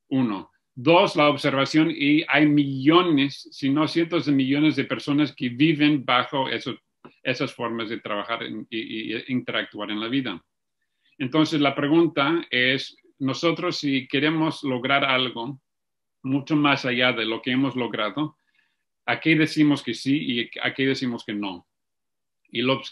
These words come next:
lo que observamos es lo que nos ha llevado al nivel que tenemos hasta la fecha, donde los sociólogos nos enseñan que hemos aceptado una gran cantidad de acuerdos de manera inconsciente,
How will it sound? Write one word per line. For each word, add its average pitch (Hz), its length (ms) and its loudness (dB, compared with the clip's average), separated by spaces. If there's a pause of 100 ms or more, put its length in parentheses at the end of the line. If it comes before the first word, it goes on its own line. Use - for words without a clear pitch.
lo 131 180 -2
que 135 100 0
observamos 147 720 2
es 127 360 -4 (200)
lo 123 120 -8
que 135 120 -2
nos 131 200 0
ha 160 80 6
llevado 139 720 2
al 117 200 -2
nivel 127 340 -2
que - 100 -4
tenemos 127 400 -2
hasta 117 240 -4
la 107 140 -2
fecha, 131 500 -6 (240)
donde 131 560 -2 (440)
los 120 200 -6
sociólogos 139 640 2
nos 120 180 -2
enseñan 135 460 0
que 127 80 -4
hemos 160 240 0
aceptado 135 720 -2
una 156 280 2
gran 139 600 2
cantidad 123 540 -2
de 120 80 -2
acuerdos 120 480 -4
de 120 60 -6
manera 117 340 -4
inconsciente, 117 840 -8